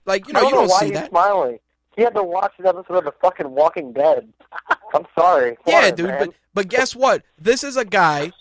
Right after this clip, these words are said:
Speaker 1: who gets to wake up, write for Marvel, and pretty much just chill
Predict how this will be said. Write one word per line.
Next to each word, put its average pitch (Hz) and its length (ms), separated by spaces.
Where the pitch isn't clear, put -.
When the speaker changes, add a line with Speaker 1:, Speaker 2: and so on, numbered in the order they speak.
Speaker 1:
who 214 160
gets 220 300
to 190 100
wake 190 380
up, 160 280
write 160 380
for 247 200
Marvel, 208 680
and 202 320
pretty 277 260
much 226 360
just 214 300
chill 208 500